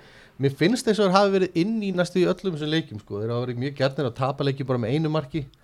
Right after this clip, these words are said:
og eins og við höfum talað um oftar hérna, eh, oft hérna í dag, að, þú veist, það er stutt á milli í þessu öllu saman.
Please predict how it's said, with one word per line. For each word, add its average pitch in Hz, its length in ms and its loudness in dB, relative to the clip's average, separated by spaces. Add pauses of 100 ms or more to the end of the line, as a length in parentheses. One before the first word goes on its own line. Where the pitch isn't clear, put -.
(420)
og - 400 -12
eins 110 140 -4
og 113 60 0
við 117 40 2
höfum 110 120 0
talað 123 240 2
um 123 100 0
oftar 123 180 -4
hérna, 120 220 -2 (100)
eh, 117 160 -4
oft 127 200 -6
hérna 131 200 -4
í 123 200 -8
dag, 127 260 0
að, 117 140 -6
þú - 200 -20
veist, - 80 -20
það 127 80 -2
er 120 80 -2
stutt 147 240 2
á 135 80 2
milli 139 220 0
í 139 60 4
þessu 139 100 2
öllu 131 100 -6
saman. 143 220 -2